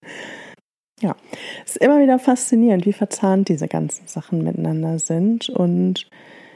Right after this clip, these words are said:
wie schwierig das ist, denen dann beizukommen. Und das braucht halt manchmal einfach so seine Weile, denn wie auch schon in manch anderen Folgen immer mal wieder, ähm, erwähnt, und ich werde es nicht müde, das zu betonen,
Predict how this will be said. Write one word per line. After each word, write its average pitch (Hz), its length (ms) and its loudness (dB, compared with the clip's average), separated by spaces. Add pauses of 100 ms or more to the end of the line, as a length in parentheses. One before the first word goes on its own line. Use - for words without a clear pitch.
(160)
wie 196 120 4
schwierig 226 380 2
das - 180 -2
ist, - 260 -2
denen 180 280 2
dann 175 220 0
beizukommen. 170 640 -2
Und 165 80 0
das 196 160 -2
braucht - 340 -2
halt 151 180 -2
manchmal 147 380 -8
einfach 147 320 -6
so - 160 -8
seine 151 400 -4
Weile, 151 260 -4
denn 175 360 0 (500)
wie 196 140 4
auch 175 80 0
schon 185 260 0
in 175 160 0
manch 175 320 -2
anderen 294 240 2
Folgen 214 460 0
immer 196 240 0
mal 190 180 0
wieder, 180 400 -2 (500)
ähm, 185 680 0 (880)
erwähnt, 208 560 2
und 170 220 -4
ich - 240 -12 (180)
werde 180 240 0
es - 140 -10
nicht 185 220 -4
müde, 208 420 4
das 196 200 -4
zu 180 140 -6
betonen, 196 600 -2